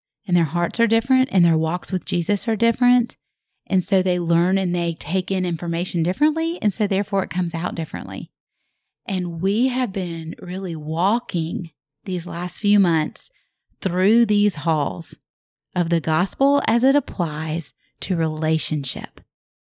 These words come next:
because the gospel changes your heart and the way you love others. And you and I are the ones who hold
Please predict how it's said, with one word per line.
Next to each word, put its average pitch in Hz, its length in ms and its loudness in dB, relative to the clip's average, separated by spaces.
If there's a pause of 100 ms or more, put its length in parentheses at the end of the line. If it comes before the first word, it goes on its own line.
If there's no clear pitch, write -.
(580)
because 175 460 -2
the 170 240 -4
gospel 170 760 -2 (180)
changes 165 520 -2
your 190 380 2
heart - 600 -8 (920)
and 170 120 4
the 175 100 4
way 170 220 0
you 170 440 2
love 170 380 0
others. 165 580 -6 (1200)
And 175 220 -2
you 202 200 2
and 302 140 6
I 160 460 -2 (460)
are 185 160 0
the 220 100 2
ones 160 540 2 (760)
who 190 120 0
hold 208 720 -2